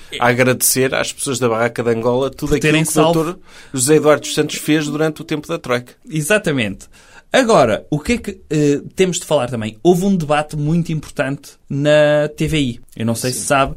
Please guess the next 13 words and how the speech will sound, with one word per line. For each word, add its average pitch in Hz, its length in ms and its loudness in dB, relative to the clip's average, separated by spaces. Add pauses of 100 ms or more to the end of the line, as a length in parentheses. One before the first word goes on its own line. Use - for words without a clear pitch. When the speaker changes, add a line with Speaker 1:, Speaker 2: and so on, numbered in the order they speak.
(160)
Speaker 1:
que - 60 -10
foi 147 240 2
entre 151 280 0
a - 20 -2
deputada 131 480 -4
do 123 120 -4
pan, 165 320 -2 (160)
a 147 80 -2
doutora 147 440 0
Inês 131 580 -4 (140)
Corte 135 240 -4
Real, 139 440 -2 (140)
e 190 380 -4